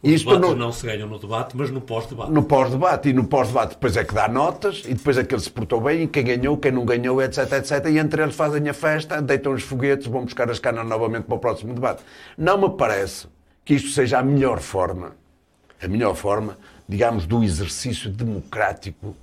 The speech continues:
Speaker 2: e do acesso das forças políticas à comunicação social. Acho que isto aqui há um,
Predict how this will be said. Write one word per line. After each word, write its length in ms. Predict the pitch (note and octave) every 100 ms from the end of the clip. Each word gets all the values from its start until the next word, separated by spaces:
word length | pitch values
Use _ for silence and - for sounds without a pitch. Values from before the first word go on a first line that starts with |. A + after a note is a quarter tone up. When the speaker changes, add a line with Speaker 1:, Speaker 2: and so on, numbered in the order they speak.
| -
Speaker 2:
e 120 | - G#2
do 160 | G#2+
acesso 540 | F#2+ - G#2+ E2+ - F2
das 360 | F2+ A2 F#2
forças 400 | - F#2+ E2 E2
políticas 640 | D#2 G2 G2+ F#2+ G#2+ F#2+ - _ -
à 100 | F#2
comunicação 560 | G2+ G2 F#2 E2+ F#2
social. 300 | D#2+ D2 - - _ _ -
Acho 220 | F#2 E2+
que 80 | -
isto 160 | E2+ F2
aqui 240 | - F#2
há 80 | D#2+
um, 220 | D#2